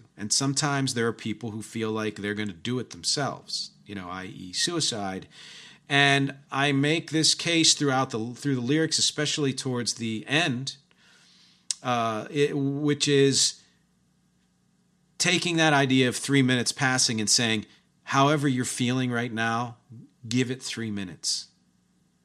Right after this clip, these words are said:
Let it pass. You know, it's a takeoff on U two's Stuck in a Moment you can't get out of on, about Michael Hutchence. You get stuck in a moment.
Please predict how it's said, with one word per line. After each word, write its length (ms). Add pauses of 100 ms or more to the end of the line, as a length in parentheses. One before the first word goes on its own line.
(140)
Let 240
it 220
pass. 600 (720)
You 60
know, 100
it's 140
a 40
takeoff 600
on 200
U 140
two's 300
Stuck 320
in 40
a 40
Moment 320 (180)
you 100
can't 220
get 100
out 220
of 100
on, 380
about 320
Michael 240
Hutchence. 420 (1000)
You 180
get 140
stuck 280
in 60
a 60
moment. 440